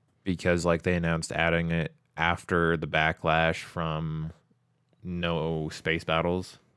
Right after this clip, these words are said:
And it was like, y-, you guys are kind of pandering now. You're kind of like, everyone was such, such a strong backlash against aerial combat that now you're adding it after the fact. Although this was a year ago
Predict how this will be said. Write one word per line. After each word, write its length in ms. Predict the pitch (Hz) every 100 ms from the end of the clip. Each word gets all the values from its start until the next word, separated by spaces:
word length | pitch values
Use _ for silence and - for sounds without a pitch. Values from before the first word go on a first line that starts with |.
| _ _ _ _ _ _ _
And 140 | 87
it 80 | 82
was 140 | 80 80
like, 300 | 80 80 78
y-, 100 | - - -
you 180 | 85 92
guys 140 | 92
are 60 | 85
kind 260 | - 90 87
of 80 | 85
pandering 520 | - 95 92 101 101
now. 160 | 104 104
You're 140 | 95
kind 160 | - 90
of 140 | 87
like, 160 | 85 85
everyone 280 | 87 92
was 120 | 87 85
such, 260 | 90 - - -
such 200 | 104 101
a 60 |
strong 460 | 90 - 95 92 90
backlash 520 | 82 90 - 85 85
against 360 | 80 80 85 -
aerial 220 | 85 85
combat 400 | - 85 85 82
that 140 | 69
now 120 | 76 78
you're 140 | 73
adding 360 | - 78 80 80
it 200 | 80 - _ _ _ _ _ _
after 240 | 82 82
the 80 | 90
fact. 400 | - 90 90 - _ _ _ _ _ _ _ _ _ _ -
Although 200 | 110 110
this 120 | 107
was 180 | 110 113
a 60 | 101
year 300 | 90 107 98
ago 360 | 85 76 78